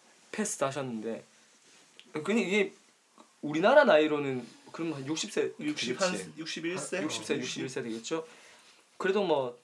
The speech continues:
Speaker 1: 다행한 건 제프 보다는 오래 살았다는.
Speaker 2: 형 만나러 갔잖아.
Speaker 1: 어, 제프 포카로보다는 일단
Speaker 2: <laughs>
Speaker 1: 제프 포카로 이십 대 죽었잖아, 그치? 이십 대
Speaker 2: 음.
Speaker 1: 후반이지.
Speaker 2: 네, 삼십 안 돼서 죽었지,
Speaker 1: 어.
Speaker 2: 포카로가.
Speaker 1: 그랬지. 그,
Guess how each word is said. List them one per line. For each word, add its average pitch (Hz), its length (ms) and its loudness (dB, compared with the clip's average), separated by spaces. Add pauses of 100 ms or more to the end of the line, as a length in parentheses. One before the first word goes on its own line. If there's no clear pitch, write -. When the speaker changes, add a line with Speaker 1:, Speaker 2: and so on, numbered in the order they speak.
(260)
Speaker 1:
다행한 160 300 0
건 131 160 -6 (1400)
제프 190 280 -4
보다는 139 340 0
오래 151 180 4
살았다는. 151 560 0 (720)
Speaker 2:
형 226 180 6
만나러 254 280 8
갔잖아. 123 480 -6
Speaker 1:
어, 123 340 -4 (200)
제프 190 220 2
포카로보다는 139 600 0 (100)
일단 135 300 -4 (140)
Speaker 2:
<laughs> - 120 -20
Speaker 1:
제프 226 200 4
포카로 240 280 4
이십 139 260 -4
대 339 120 0
죽었잖아, 113 340 -6
그치? 92 380 -16
이십 131 200 -10
대 208 60 -2
Speaker 2:
음. - 40 -2
Speaker 1:
후반이지. 208 480 -6
Speaker 2:
네, 123 200 -12 (140)
삼십 - 320 -2
안 127 120 -4
돼서 147 120 -6
죽었지, - 360 -10
Speaker 1:
어. 120 220 0
Speaker 2:
포카로가. 90 300 -16 (160)
Speaker 1:
그랬지. 156 400 -4 (220)
그, - 160 -14